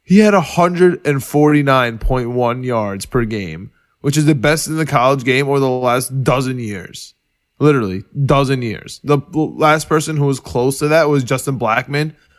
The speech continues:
at Oklahoma, Oklahoma State, who got drafted by the Jaguars in twenty ten. I mean, that was a, that was a pretty good year in college for him. He absolutely murdered, and then he had some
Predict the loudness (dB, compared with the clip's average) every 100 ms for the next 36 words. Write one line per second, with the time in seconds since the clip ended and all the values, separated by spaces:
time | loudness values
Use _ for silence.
0 | _ _ -10 -4 -2 -2 -2 -2 -2 0
1 | 0 -2 -2 0 0 0 0 0 0 0
2 | -4 -2 -4 -2 -2 -2 2 2 2 -2
3 | -8 -8 -8 -6 -4 -4 -8 -16 _ _
4 | _ _ _ -6 -4 0 2 2 2 0
5 | 0 0 0 0 2 2 4 4 4 2
6 | -2 _ -4 4 4 6 4 2 0 2
7 | 2 0 -2 0 0 0 2 2 0 -6
8 | -4 -4 0 2 4 4 2 -2 -4 -2
9 | 0 0 0 -4 -6 -6 -12